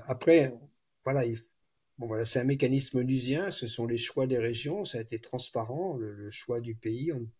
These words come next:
peut pas non plus, euh, voilà, je, je, je, voilà, je, je, je, pour moi, c'est, c'est presque,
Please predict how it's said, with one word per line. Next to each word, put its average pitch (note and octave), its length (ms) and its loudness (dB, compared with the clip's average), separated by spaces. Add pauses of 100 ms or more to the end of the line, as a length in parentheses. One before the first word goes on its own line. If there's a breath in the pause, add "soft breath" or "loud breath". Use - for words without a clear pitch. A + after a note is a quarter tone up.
(140)
peut A#2 100 -6
pas C3+ 220 -4
non A#2 160 -2
plus, B2 340 -4
euh, G2+ 100 -10 (720 soft breath)
voilà, A2+ 220 0
je, G#2 220 -10
je, G#2 120 -12 (140)
je, A2+ 120 -18 (580)
voilà, A#2 180 -4
je, - 180 -14 (220)
je, - 200 -8
je, - 140 -6 (1200)
pour C3 180 2
moi, D#3+ 220 8
c'est, C3 260 2
c'est A#2+ 320 0 (380)
presque, D3 260 2